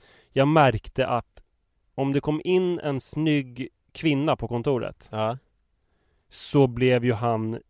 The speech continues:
Speaker 1: jätte, liksom, glad, skämtsam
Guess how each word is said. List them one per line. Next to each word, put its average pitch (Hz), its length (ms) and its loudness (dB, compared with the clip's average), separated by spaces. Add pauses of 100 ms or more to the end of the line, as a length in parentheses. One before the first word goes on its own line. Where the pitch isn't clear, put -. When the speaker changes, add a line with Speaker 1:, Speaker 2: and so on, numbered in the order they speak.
(600)
Speaker 1:
jätte, 135 600 -2
liksom, 123 560 -4
glad, 165 720 4 (400)
skämtsam 123 1040 2